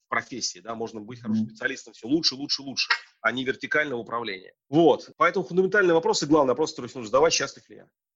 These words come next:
Speaker 2: Мгм.
Speaker 1: И что нужно сделать для того, чтобы я стал счастлив? Если ответ, для меня ответ, к сожалению, это то, что мне нравится вот драйв, этот вот, э,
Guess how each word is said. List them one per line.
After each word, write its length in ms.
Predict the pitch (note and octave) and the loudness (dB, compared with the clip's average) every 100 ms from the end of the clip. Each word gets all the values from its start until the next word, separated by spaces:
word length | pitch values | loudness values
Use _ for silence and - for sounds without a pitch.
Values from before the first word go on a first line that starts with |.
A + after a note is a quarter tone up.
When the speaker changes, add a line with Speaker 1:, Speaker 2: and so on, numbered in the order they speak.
| _ _ | _ _
Speaker 2:
Мгм. 280 | A#2+ A2+ A#2 | -4 -2 -2
Speaker 1:
И 100 | C3 | -2
что 160 | D3 E3+ | -4 -8
нужно 180 | E3+ - | -8 -6
сделать 200 | - F#3 | 2 4
для 80 | C3+ | 4
того, 160 | C3 C3+ | 2 -2
чтобы 200 | - A2+ | -4 -6
я 80 | A2+ | -6
стал 180 | G#2+ | -8
счастлив? 360 | G2 G2 _ _ _ _ _ _ _ _ _ _ _ _ _ _ - | -12 -14 _ _ _ _ _ _ _ _ _ _ _ _ _ _ -4
Если 300 | D3+ F3+ E3 | -2 2 2
ответ, 260 | D3+ E3+ | 2 2
для 100 | B2 | 4
меня 200 | E3+ G#3+ | 8 8
ответ, 240 | F#3 F3+ - | 6 4 0
к 20 | |
сожалению, 560 | B2+ C3 F3 D3+ A#2+ - _ _ _ - | 0 0 4 4 2 -2 _ _ _ -16
это 200 | B2 A#2+ | -14 -8
то, 160 | D#3 | -4
что 320 | D3+ - C3 A2+ | -2 0 2 4
мне 180 | C3 | 4
нравится 420 | D3+ D3 C#3 - A#2 | 4 4 2 -2 -8
вот 120 | - _ | -12 _
драйв, 580 | G#2+ A2 D3+ C#3+ B2+ B2 | -8 0 2 2 -2 -12
этот 260 | A2+ G#2 | -18 -20
вот, 180 | A2 G#2 - - | -18 -18 -20 -10
э, 120 | A2+ | -8